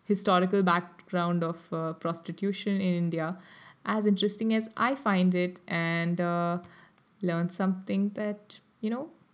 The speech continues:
you'll come back to again. Um, hope you have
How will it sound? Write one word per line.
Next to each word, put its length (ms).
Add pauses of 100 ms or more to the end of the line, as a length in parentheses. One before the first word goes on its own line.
(360)
you'll 280
come 260
back 280
to 180
again. 260 (800)
Um, 340
hope 220
you 80
have 320